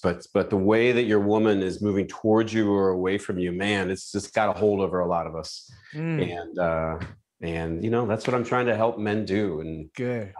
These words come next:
Speaker 2: good.
Speaker 1: go
Speaker 2: Appreciate
Speaker 1: into
Speaker 2: that.
Speaker 1: that space more skillfully.
Speaker 2: Yeah, I remember reading a stat that eight out of ten male suicides come after a breakup or a divorce.
Speaker 1: Mm-hmm.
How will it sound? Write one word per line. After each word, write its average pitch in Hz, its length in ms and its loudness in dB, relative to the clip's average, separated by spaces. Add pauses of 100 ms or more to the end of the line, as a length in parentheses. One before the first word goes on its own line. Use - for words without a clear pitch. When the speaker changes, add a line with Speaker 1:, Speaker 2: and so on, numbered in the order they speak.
(140)
Speaker 2:
good. 127 60 -10
Speaker 1:
go 110 180 4
Speaker 2:
Appreciate 117 220 0
Speaker 1:
into 123 160 4
Speaker 2:
that. 95 260 0
Speaker 1:
that - 80 -18
space - 560 -2
more 85 100 -4
skillfully. 82 580 -10 (720)
Speaker 2:
Yeah, 196 140 4
I 170 100 0
remember 185 460 0
reading 165 400 0
a 143 60 -2
stat 131 760 -4
that 120 380 -6
eight 156 180 2
out 156 120 4
of 143 100 -8
ten 143 280 -4
male 131 220 0
suicides 127 640 -4
come 143 480 -4
after 131 420 -6
a 117 60 -6
breakup 120 460 -6
or 117 80 0
a 113 40 -4
divorce. 110 580 -10
Speaker 1:
Mm-hmm. 80 140 -14